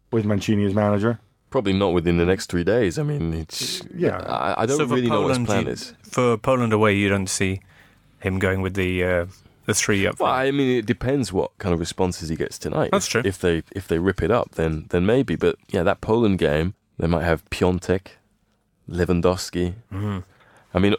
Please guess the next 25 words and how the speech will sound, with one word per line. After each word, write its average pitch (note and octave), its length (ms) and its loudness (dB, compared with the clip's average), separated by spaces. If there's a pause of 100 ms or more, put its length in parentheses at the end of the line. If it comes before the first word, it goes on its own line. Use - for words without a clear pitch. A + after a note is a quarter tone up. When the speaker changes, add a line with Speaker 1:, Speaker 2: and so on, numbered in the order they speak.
(140)
Speaker 2:
practically C#3+ 340 2
all A#2 200 4
those G2+ 160 4
Polish F#2+ 360 2
players E2+ 200 2
play F2 300 2
in D#2+ 240 0
Geneva F2 400 0
anyway, F#2 580 0
either F2+ 200 -2
for F#2 120 -4
Samp F2+ 380 0
and, E2 320 -4
<laughs> - 0 -
Samp F2+ 240 0
and E2+ 100 -6
Genoa, E2+ 180 4
so F2 100 -4
they F2 80 2
might F#2+ 200 2
as E2 120 -4
well F2 100 4
play F2+ 260 0
that C#2+ 220 -4
there. F2+ 340 0